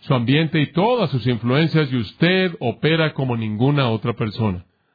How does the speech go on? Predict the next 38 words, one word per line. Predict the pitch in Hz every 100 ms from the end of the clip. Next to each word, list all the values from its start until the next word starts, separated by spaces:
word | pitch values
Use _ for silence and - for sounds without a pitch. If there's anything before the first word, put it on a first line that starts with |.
| _ _ -
Ninguna | 120 123
otra | 131 127
persona. | 135 180 143 - _
Esa | 135 127
es |
la | 135
razón | 127 113 160
por | 147
la | 120
que | 127
nadie | 123 175 135
puede | 104 135 135
reemplazarlo | 117 110 117 104 156 165 113
si | 110
usted | 101 - 120
no | 117
funciona. | 107 123 151 202 214 - _ _ _ _ _ _ _
Esa | 127 120
es | 123
la |
extensión | 113 120 107 170 170
de |
los | 104
dones | 98 117 113
espirituales. | 110 117 110 160 135 92 - _ _ _
En | 110
segundo | 104 110 127
lugar, | 123 123 113 - _ _
¿qué | -
hay | 226
acerca | 170 170 156 135
de |
la | 120 107 92 _ _ -
fuente | 165 180 135
de | 113
los | 104 101
dones | 120 113
espirituales? | 110 - 104 123 120 87 -